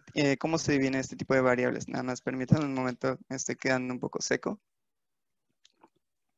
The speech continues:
Y bueno,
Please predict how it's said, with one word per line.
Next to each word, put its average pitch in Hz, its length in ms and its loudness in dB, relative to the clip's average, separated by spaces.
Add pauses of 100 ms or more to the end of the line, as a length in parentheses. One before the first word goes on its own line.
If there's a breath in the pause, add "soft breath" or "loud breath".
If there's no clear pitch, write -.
(2250 soft breath)
Y - 60 -2
bueno, 151 240 4